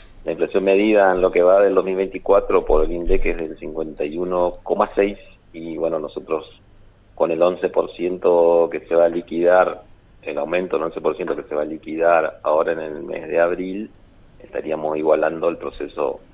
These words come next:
inflacionario. Sabemos que no alcanza, pero bueno, la idea es por lo menos este año tratar de ir acompañando la inflación como para que se mantenga el valor del poder adquisitivo, ¿no es cierto?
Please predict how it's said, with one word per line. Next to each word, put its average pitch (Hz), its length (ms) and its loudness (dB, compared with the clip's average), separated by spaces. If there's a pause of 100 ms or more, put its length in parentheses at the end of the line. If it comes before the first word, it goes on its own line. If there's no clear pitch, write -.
(480)
inflacionario. 73 640 -2 (360)
Sabemos 123 360 4
que 113 100 2
no 107 120 2
alcanza, 113 340 2
pero 104 180 4
bueno, 104 180 4
la 95 140 4
idea 101 240 4
es - 200 -2 (460)
por 107 220 4
lo 104 200 4
menos 110 400 0 (160)
este - 360 -2
año 101 220 2
tratar 95 400 4
de 92 100 0
ir 95 80 4
acompañando 95 840 2
la 87 140 0
inflación 95 440 -4
como 98 320 0
para 82 240 4
que 80 180 -8
se 82 120 -8
mantenga 87 600 -2
el 80 260 -6
valor 78 400 2
del 85 200 -4
poder 82 240 0
adquisitivo, 85 640 -8
¿no 73 100 -10
es - 60 -20
cierto? 76 300 -10